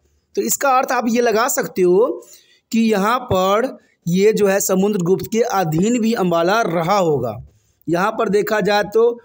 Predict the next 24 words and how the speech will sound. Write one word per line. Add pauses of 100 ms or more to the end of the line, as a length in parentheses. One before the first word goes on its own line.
(340)
मुस्लिमों
के (120)
आगमन
के
बाद
यह (280)
कुतुबुद्दीन (120)
ऐबक
के
अधीन
रहा।
जब
मुसलमान
यहाँ
पर
भारत
में
आए (460)
तो
कुतुबुद्दीन (140)
ऐबक
जो
था (460)
उसके